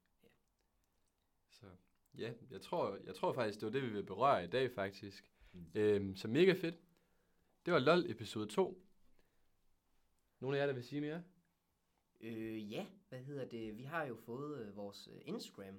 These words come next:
Speaker 1: nu. I kan gå ind og følge den på, øh, lol, øh, underscore podcast. Gå ind og følg den.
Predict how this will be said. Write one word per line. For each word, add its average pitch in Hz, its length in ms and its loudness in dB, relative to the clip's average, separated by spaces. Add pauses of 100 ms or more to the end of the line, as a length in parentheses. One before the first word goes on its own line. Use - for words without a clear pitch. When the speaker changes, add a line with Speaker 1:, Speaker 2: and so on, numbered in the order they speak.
(120)
Speaker 1:
nu. 139 180 -14 (260)
I 123 120 -8
kan 113 120 -12
gå 143 100 -6
ind 147 100 -6
og - 60 -10
følge 151 220 -12
den - 120 -14
på, 95 280 -12
øh, 95 180 -12
lol, 139 280 -2 (500)
øh, 95 540 -12 (120)
underscore 147 600 -14 (640)
podcast. - 560 -14 (600)
Gå 147 100 -10
ind 139 80 -8
og 113 60 -12
følg 113 180 -14
den. - 80 -20